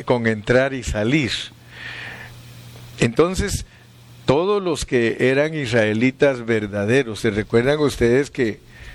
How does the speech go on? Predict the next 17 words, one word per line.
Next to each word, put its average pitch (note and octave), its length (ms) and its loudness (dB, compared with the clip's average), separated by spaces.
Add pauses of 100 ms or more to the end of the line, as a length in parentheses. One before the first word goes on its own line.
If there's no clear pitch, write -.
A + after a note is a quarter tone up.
(1000)
eh, G#2+ 240 2
a G2+ 60 -2
Natanael G#2 760 0
le A#2+ 140 0
dijo A#2+ 300 0
Jesús, B2 540 0 (260)
"He C3 220 2
allí C#3+ 540 -2 (420)
un C#3+ 280 2
verdadero B2 680 0
israelita B2 840 2
en A2+ 160 -2
el G2+ 200 -2
cual B2 400 0
no A#2+ 160 0
hay A#2+ 220 0
engaño"? B2+ 480 -2